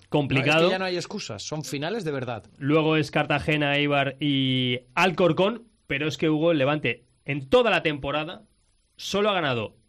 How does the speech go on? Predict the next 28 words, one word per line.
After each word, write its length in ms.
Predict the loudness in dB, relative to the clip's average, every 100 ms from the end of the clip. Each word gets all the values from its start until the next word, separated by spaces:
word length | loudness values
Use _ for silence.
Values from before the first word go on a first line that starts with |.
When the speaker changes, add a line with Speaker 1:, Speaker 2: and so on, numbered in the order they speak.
| _
Speaker 1:
dos 320 | -4 2 2
partidos 400 | 2 -2 0 -2
seguidos 440 | 0 -2 -2 -6 -10 _ -2
tres 280 | 2 2 2
veces, 460 | 0 0 -4 -8 _ _ -20 -20 -16
que, 300 | -12 -12 -10
que 140 | -4
vaya 260 | 0 0 0
tela, 280 | -2 -2 -8 -20 _ _
y 120 | -2 0
nunca 220 | 2 2
ha 40 |
ganado 280 | 2 0 0
tres. 400 | -2 -2 -10 -20 _ _
Y 160 | -8 -2
ahora 500 | 0 2 4 4 4
afronta 640 | 2 0 0 0 -2 -4 -12 -10
un 120 | -4
sprint 340 | -2 0 -2 0
final 340 | 0 0 -2
obligadísimo, 1120 | 0 2 4 4 4 2 2 0 0 0 -2 -4 -18 -20 -6
aunque 300 | -2 0 2
mira, 280 | 2 2 -2
Felipe 640 | -2 2 2 4 4 2 0 -2
es 180 | 0 0
de 80 |
los 140 | 0 -2
optimistas. 680 | -2 -4 -4 -10 -18 -20